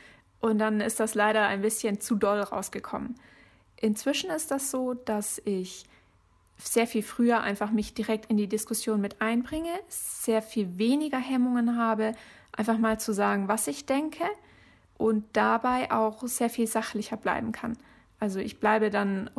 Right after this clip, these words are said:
ruhiger, kann das sehr klar auch von den Emotionen trennen.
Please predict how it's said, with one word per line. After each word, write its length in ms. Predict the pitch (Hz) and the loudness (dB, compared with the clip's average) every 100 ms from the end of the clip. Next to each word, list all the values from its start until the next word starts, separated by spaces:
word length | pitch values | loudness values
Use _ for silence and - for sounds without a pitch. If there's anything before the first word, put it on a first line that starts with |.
| - | -4
ruhiger, 460 | 294 254 254 247 254 - - - | -2 2 4 2 0 -10 -18 -2
kann 200 | 208 196 | 0 2
das 240 | 190 - | 2 0
sehr 160 | 208 233 | -2 -2
klar 300 | - 202 208 | 0 0 0
auch 100 | - | -2
von 540 | - 196 190 180 247 | 0 0 0 -2 -2
den 160 | 208 202 | -2 0
Emotionen 680 | 202 196 - 208 196 190 | -2 -2 -2 -2 -2 -4
trennen. 440 | - 277 254 247 | -2 0 2 -2